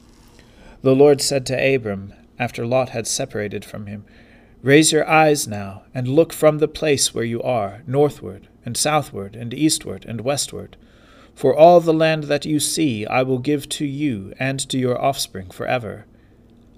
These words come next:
I will make your offspring like the dust of the earth, so that if one can count the dust of the earth, your offspring also can be counted.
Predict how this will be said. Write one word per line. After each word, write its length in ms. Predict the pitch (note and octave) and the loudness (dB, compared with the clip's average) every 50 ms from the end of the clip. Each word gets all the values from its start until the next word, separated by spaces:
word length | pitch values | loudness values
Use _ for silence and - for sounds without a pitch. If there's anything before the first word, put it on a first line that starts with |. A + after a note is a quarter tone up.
| _ _ _ | _ _ _
I 80 | - A#2+ | -4 -2
will 120 | B2+ C3+ | 0 0
make 260 | C#3 C#3 D3+ D#3+ D#3 - | 2 2 2 2 4 4
your 160 | D#3 D3+ - | 4 4 4
offspring 600 | C#3+ D3 D3 - - - - - D3+ D3 D3 C#3+ | 2 0 0 -2 -4 -8 -8 -8 -8 -8 -8 -6
like 220 | C#3 C3+ C3+ - | -6 -6 -6 -4
the 80 | - C#3 | -6 -4
dust 380 | A#2+ C#3 C#3 C3+ - - - | -2 -2 -2 -2 -4 -8 -8
of 100 | - A#2+ | -6 -6
the 160 | B2 C3 - - | -6 -4 -4 -4
earth, 440 | C3+ C3+ A#2 - - - - - - _ _ _ _ _ _ _ _ _ | -4 -4 -6 -8 -12 -18 -20 -20 -20 _ _ _ _ _ _ _ _ _
so 180 | - - - C3+ | -10 -8 -6 -2
that 240 | B2 C#3+ D3+ - C#3+ | 0 0 0 -2 -2
if 160 | C3+ - - | -6 -4 -4
one 180 | C#3+ D3 C#3+ C3 | -4 -4 -4 -4
can 200 | - C3+ B2+ B2 | -6 -6 -6 -4
count 320 | - C#3 C3+ C3+ - B2 | -4 -6 -6 -6 -8 -8
the 80 | A#2+ A2 | -8 -4
dust 320 | B2+ C3+ C3 - - - | -4 -2 -2 -4 -4 -6
of 80 | A#2 A2 | -6 -6
the 140 | A#2+ A#2 | -6 -4
earth, 340 | - C3+ C#3+ B2+ G#2 - - - | -2 -2 -2 -2 -4 -6 -8 -6
your 240 | - B2 B2 - | -4 -4 -2 -2
offspring 480 | - C#3+ C#3 C3 - - - C3 B2+ B2 | -2 -2 -2 -2 -4 -6 -6 -6 -6 -6
also 520 | - - D3+ D#3 C3+ - - - G2 G2 | -4 -4 -4 -4 -4 -4 -6 -6 -6 -8
can 240 | G2 - A2+ A2 A2 | -10 -12 -12 -12 -10
be 100 | G2+ A2 | -10 -12
counted. 500 | G#2+ - A#2 A#2 A2+ G#2+ A#2+ A#2+ A2 - | -10 -10 -8 -8 -8 -10 -10 -12 -14 -14